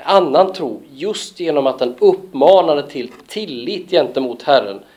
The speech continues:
till skillnad från övertygelsen om existensen av en mängd gudar. Eh, och här, i, i, så långt som jag har sagt nu, så, så är det,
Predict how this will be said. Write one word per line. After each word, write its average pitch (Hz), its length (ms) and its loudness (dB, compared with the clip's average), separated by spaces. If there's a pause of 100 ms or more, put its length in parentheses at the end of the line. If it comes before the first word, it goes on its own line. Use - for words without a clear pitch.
(160)
till - 120 -20
skillnad 175 540 -4
från 127 260 -8
övertygelsen 120 1000 -4
om 131 160 -8
existensen 123 840 -6 (100)
av 117 200 -4
en 123 140 -6
mängd 104 280 0 (240)
gudar. 123 340 -14 (1300)
Eh, 160 280 0 (240)
och 170 100 -12
här, 240 420 2 (260)
i, 196 80 -14
i, 202 500 -14
så 202 240 -6
långt 202 240 2
som 185 120 -8
jag 175 60 0
har 180 80 -4
sagt 170 320 -2
nu, 151 100 -6
så, 156 340 -10
så - 160 -10
är 170 120 0
det, 156 120 -8